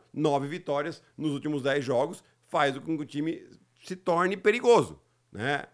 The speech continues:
Se eu acho que o Dallas é favorito ao título, ainda acho que não. Mas que teve uma melhora considerável na maneira que o time joga, isso é, é indiscutível.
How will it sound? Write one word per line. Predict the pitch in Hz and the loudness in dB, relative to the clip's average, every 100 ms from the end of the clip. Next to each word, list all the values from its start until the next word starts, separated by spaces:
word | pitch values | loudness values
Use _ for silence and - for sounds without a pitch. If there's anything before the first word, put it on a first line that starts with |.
| _ | _
Se | - 165 | -8 -2
eu | 190 160 | 2 4
acho | 143 123 - | 2 0 -6
que | |
o | 127 | -6
Dallas | 123 120 104 92 - - _ _ _ 135 | -2 0 0 -4 -10 -20 _ _ _ -6
é | 123 113 98 | -2 -2 -4
favorito | - 113 110 117 113 107 | -4 -4 -4 -4 -6 -8
ao | 101 | -10
título, | - 190 190 104 87 _ | -10 -14 -12 -12 -12 _
ainda | 143 151 175 254 247 233 | -6 -4 -2 2 4 4
acho | 285 - | 0 -4
que | |
não. | 403 165 113 _ _ _ _ _ _ _ _ - | -4 -4 -6 _ _ _ _ _ _ _ _ -4
Mas | 127 110 | -2 -2
que | - 139 | -4 -8
teve | - 147 131 | -4 -4 -2
uma | 135 | -2
melhora | 127 120 117 113 | -2 0 0 -2
considerável | 120 123 104 127 113 110 107 | -4 -6 -8 -6 -4 -2 -2
na | 107 | -4
maneira | 107 110 151 139 | -2 -2 -2 -4
que | - | -8
o | 131 | -10
time | 127 120 | -8 -8
joga, | 85 95 135 202 117 - - _ - | -6 -2 0 0 -2 -6 -14 _ -6
isso | 120 123 175 180 - | -4 -2 -4 -4 0
é, | 120 123 120 - 117 117 | 0 2 0 -2 -2 -2
é | 117 | -2
indiscutível. | 131 127 - 160 80 78 | -4 -6 -10 -12 -12 -14